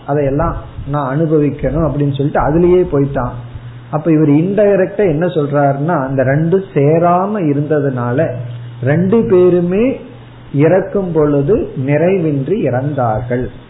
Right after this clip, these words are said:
அப்ப இதுல இருந்து என்ன சொல்றாரு அப்படின்னா, விவேகமும் வேணும், தவமும் வேண்டும். தவம்னா அந்த இம்ப்ளிமெண்டேஷன், என்ன படிச்சிருக்கிறோமோ அதை நம்ம பயிற்சி செய்தல்.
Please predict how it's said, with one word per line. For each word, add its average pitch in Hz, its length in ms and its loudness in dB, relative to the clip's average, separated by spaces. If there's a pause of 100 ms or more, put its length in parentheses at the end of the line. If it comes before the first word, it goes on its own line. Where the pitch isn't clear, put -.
(460)
அப்ப 156 240 -2
இதுல 156 200 6
இருந்து 202 220 4
என்ன 170 220 0
சொல்றாரு 156 500 2
அப்படின்னா, 123 400 -2 (320)
விவேகமும் 170 840 4
வேணும், 165 460 2 (180)
தவமும் 135 640 0
வேண்டும். 113 560 -4 (580)
தவம்னா 202 420 -2
அந்த 226 200 0 (300)
இம்ப்ளிமெண்டேஷன், 160 880 -2
என்ன 185 220 -4 (460)
படிச்சிருக்கிறோமோ 160 1000 -2
அதை 160 200 -4
நம்ம 131 260 -6
பயிற்சி 139 480 -4
செய்தல். 123 440 -8